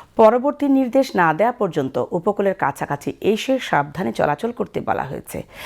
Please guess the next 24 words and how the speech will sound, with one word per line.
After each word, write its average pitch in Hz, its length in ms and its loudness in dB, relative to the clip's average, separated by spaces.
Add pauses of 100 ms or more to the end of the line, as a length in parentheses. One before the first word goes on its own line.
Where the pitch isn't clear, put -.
(280)
এদিকে 311 300 4
পতেঙ্গা 277 300 2 (140)
আবহাওয়া 190 380 -2
অফিস 175 200 -6 (140)
জানিয়েছে, 196 420 0 (200)
আগামীকাল 143 440 -2
সন্ধ্যে 156 240 -2 (120)
ছটা 160 340 -4
পর্যন্ত 143 360 -4 (500)
চট্টগ্রাম 240 520 0 (140)
এবং 170 140 0 (120)
পার্শ্ববর্তী 156 500 -6 (120)
এলাকায় 202 360 0 (180)
আকাশ 135 200 -4 (180)
আংশিক 165 280 -6 (120)
মেঘলা 185 360 0 (520)
অথবা 180 320 -4 (180)
সাময়িকভাবে 170 640 -2
মেঘাচ্ছন্ন 160 500 -6 (140)
থাকতে - 300 -10
পারে। - 160 -8 (500)
সেই 175 220 0
সাথে 165 240 -2 (520)
অস্থায়ীভাবে 202 580 0